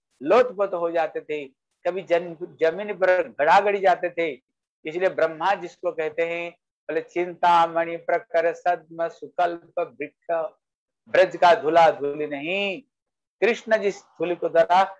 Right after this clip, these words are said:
कृष्ण स्वयं अभिषिक्त है। नारद जी इस ब्रज रज को लेकर गए थे द्वारका में।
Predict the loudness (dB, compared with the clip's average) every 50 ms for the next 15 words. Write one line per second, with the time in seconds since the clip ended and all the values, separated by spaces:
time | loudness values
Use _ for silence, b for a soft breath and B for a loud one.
0 | _ _ _ _ -6 -4 -4 -6 -8 _ -14 -14 -14 -4 2 4 6 6 6 6
1 | 2 0 -2 0 0 0 -2 -2 -4 -10 -10 _ 0 2 2 2 0 -4 _ _
2 | _ _ _ _ _ _ 0 2 2 2 2 2 2 4 4 2 2 0 -4 -6
3 | -6 -6 -6 -6 -6 -10 _ _ _ _ _ _ -14 -8 -4 -4 -4 -2 2 2
4 | 2 2 0 -2 -6 -6 -2 -2 -2 -2 -2 -4 -6 -6 -4 -2 -2 -4 -2 -4
5 | -4 -4 -2 -2 -2 -2 -2 -4 -4 -4 -2 -4 -4 -8 _ _ _ _ _ _
6 | _ _ _ _ 0 2 2 2 2 0 0 0 0 0 -2 -4 -6 -6 -6 -10
7 | _